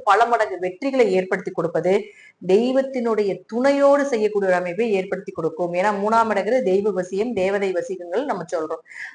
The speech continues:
அப்ப அந்த வசியத்தை எல்லாமே உங்களுக்கு ஏற்படுத்தி கொடுத்து மந்திர ஜபங்கள் மூலமாகவும் இது தெய்வ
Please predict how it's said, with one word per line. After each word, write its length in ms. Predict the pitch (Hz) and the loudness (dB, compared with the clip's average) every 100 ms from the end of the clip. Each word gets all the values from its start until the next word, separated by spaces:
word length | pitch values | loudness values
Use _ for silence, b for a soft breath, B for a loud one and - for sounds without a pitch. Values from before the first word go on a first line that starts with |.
| - | 2
அப்ப 140 | - 175 | 4 4
அந்த 140 | 170 | 4
வசியத்தை 440 | 165 170 240 226 214 | 0 0 -2 2 4
எல்லாமே 360 | 214 220 262 | 4 4 2
உங்களுக்கு 280 | 277 208 185 | 0 0 0
ஏற்படுத்தி 300 | 196 196 185 - | -2 -2 -4 -6
கொடுத்து 260 | 165 196 185 | -4 -2 0
மந்திர 360 | 202 233 254 240 | -2 0 0 2
ஜபங்கள் 360 | 185 208 226 220 180 | 2 0 0 0 0
மூலமாகவும் 640 | 175 165 165 160 175 208 214 B B 214 | 0 2 0 0 0 -2 -4 B B 2
இது 120 | 214 214 208 | 6 6 8
தெய்வ 200 | 208 247 | 8 8